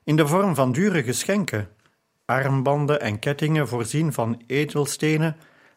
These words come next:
handgeweven gewaden, zilveren of gouden drinkbekers, een extra rantsoen wijn of graan. Als Damaspia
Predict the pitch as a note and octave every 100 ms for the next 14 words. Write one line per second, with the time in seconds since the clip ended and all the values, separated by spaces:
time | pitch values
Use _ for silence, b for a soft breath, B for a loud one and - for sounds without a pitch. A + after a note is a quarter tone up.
0 | b B2+ C3+ - B2 A#2+ A2+ B2+ A#2+ C#3+
1 | D3+ D3+ D3 - b b b b B2+ C#3
2 | G#3 D#3 B2+ G#2+ G#2+ - C#3 C3 A#2 B2
3 | F3+ F3+ D#3 D#3 D3 - - _ _ _
4 | _ _ _ - A2+ A#2 A2 - B2+ A#2+
5 | - A#2+ A2+ G#2+ C3+ B2 G#2+ A#2 C3+ D3+
6 | - - D3+ - A2+ G#2+ G2+ - _ _
7 | _ _ _ _ _ _ _ _ _ _
8 | _ _ _ _ - A#2 A#2+ - - G#2+
9 | A#2 - - C3 B2 A#2+